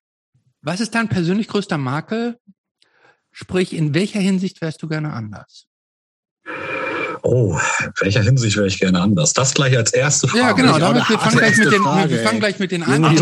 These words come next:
Speaker 2: Junge.
Speaker 1: Fragen an. Aber
Speaker 2: Das ist
Speaker 1: wenn
Speaker 2: eine
Speaker 1: du,
Speaker 2: harte
Speaker 1: du kannst,
Speaker 2: Nummer.
Speaker 1: du kannst, ja, das ist eine harte Frage. Du kannst natürlich auch, wenn du, wenn du nicht so, wenn du nicht so selbstanalytisch drauf bist und noch
Speaker 3: Wir,
Speaker 1: drei
Speaker 3: pass,
Speaker 1: Stunden
Speaker 3: nee, pass mal auf, Christopher.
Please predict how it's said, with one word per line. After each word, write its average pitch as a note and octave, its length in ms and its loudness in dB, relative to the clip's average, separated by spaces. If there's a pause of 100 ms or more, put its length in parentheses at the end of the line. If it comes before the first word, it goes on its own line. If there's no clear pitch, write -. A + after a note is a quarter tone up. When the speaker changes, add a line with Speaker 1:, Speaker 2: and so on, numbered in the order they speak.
(140)
Speaker 2:
Junge. - 20 4
Speaker 1:
Fragen - 280 0
an. A2 140 -10 (640)
Aber E3 160 -2
Speaker 2:
Das - 160 0
ist - 80 2
Speaker 1:
wenn - 60 2
Speaker 2:
eine A2+ 100 4
Speaker 1:
du, - 60 2
Speaker 2:
harte - 160 2
Speaker 1:
du - 60 2
kannst, A3 180 0
Speaker 2:
Nummer. - 60 -14
Speaker 1:
du F#3 100 -2
kannst, G#3+ 240 -4
ja, F3 120 -2
das F3 100 -8
ist F#3 60 -4
eine D3+ 80 -4
harte D#3 160 -6
Frage. C#3+ 280 -6
Du C#3+ 80 -6
kannst F#3 260 -6
natürlich F3 400 -4
auch, D3+ 180 -4
wenn D#3+ 120 -4
du, - 160 2
wenn E3 100 4
du E3+ 80 2
nicht E3+ 180 2
so, F#3+ 340 0
wenn D#3+ 220 -2
du E3+ 60 -2
nicht F3 220 -6
so E3+ 100 -6
selbstanalytisch E3+ 880 -4
drauf E3 240 -6
bist G3+ 160 -4
und B2+ 140 -2
noch D3 80 -2
Speaker 3:
Wir, C#3+ 80 2
Speaker 1:
drei D3 160 0
Speaker 3:
pass, - 120 -2
Speaker 1:
Stunden E3+ 180 2
Speaker 3:
nee, D#3+ 80 4
pass F3+ 160 0
mal F3 100 2
auf, F3+ 140 -2
Christopher. C3 360 -2